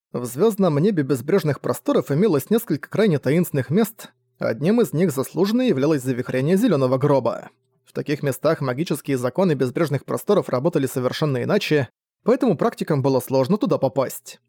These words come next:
Это касалось даже экспертов с девятью эссенциями. Изначально Манхао этого не знал,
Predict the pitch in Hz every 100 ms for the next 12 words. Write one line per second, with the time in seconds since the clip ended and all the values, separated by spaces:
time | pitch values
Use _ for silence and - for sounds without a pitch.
0 | _ - - 135 127 175 165 135 135 127
1 | - - 190 160 127 139 135 175 151 -
2 | 190 131 - 120 107 - - _ _ _
3 | _ 139 131 131 143 131 127 127 135 131
4 | 131 120 117 135 131 170 160